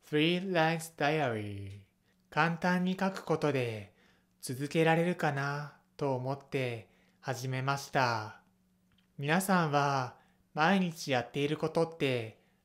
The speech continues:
何かありますか？ヨガとか、毎日走ったりとか、何かあったら教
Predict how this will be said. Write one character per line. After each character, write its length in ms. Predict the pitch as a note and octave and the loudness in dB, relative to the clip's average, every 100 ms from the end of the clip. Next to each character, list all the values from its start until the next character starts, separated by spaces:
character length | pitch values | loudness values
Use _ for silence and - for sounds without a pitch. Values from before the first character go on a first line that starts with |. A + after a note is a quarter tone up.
| _ | _
何 240 | C#3+ D3+ | -2 -2
か 120 | C#3+ A#2 | -2 -2
あ 60 | |
り 120 | A#2 | -2
ま 140 | B2+ C3+ | -4 -4
す 120 | - | -4
か？ 380 | A#2 A2 B2+ - _ _ _ _ _ _ _ | -6 -4 -6 -12 _ _ _ _ _ _ _
ヨ 160 | D3 | 2
ガ 460 | D3+ D#3 D3 B2 G#2+ - | 6 4 4 0 -6 -6
と 120 | A2+ | -4
か、 460 | A#2 A2 G2+ F#2+ _ _ _ _ _ | -2 -4 -6 -12 _ _ _ _ _
毎 260 | C3+ C#3+ D#3+ | 0 0 2
日 560 | D#3 - - B2+ B2 _ _ | -2 -6 -8 -8 -10 _ _
走 320 | - B2 - | -12 -10 -6
っ 60 | E3+ | -8
た 260 | - E3 D#3 | -2 2 2
り 320 | C#3 B2 - | 0 -6 -10
と 120 | - A#2+ | -8 -4
か、 420 | A#2 A2 G#2+ - - _ _ _ _ _ _ | -2 -2 -4 -12 -20 _ _ _ _ _ _
何 300 | C#3+ D3 D3 | -2 0 0
か 200 | C3+ A#2+ | 2 2
あ 40 | |
っ 120 | C#3 - | 2 0
た 140 | D#3+ | 2
ら 320 | D3 C3+ A#2+ - _ | 4 2 -2 -14 _
教 80 | _ | _